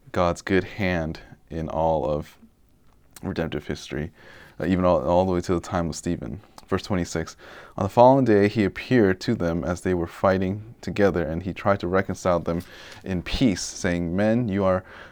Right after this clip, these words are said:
brethren, why do you in-, injure one another?' But the one who was in-, injuring his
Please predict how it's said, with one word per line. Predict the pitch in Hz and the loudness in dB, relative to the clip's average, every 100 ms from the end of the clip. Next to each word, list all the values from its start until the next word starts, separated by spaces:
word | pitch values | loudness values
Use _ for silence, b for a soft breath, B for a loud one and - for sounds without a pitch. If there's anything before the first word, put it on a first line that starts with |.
| B | B
brethren, | 110 107 95 87 | 4 4 4 0
why | 90 95 107 | 2 4 4
do | 104 | 0
you | 92 92 87 - | 0 0 -2 -4
in-, | 90 87 - - | -4 -4 -8 -2
injure | 107 104 82 80 | 0 0 -2 -6
one | 80 | -4
another?' | 87 107 90 85 B B - | 0 0 0 -4 B B -10
But | 87 | -4
the | |
one | 80 92 98 | -2 0 0
who | 101 | -2
was | 87 90 | -4 -4
in-, | 87 | -6
injuring | 95 98 92 90 82 82 | -2 -2 -2 -4 -4 -6
his | - 82 | -6 -8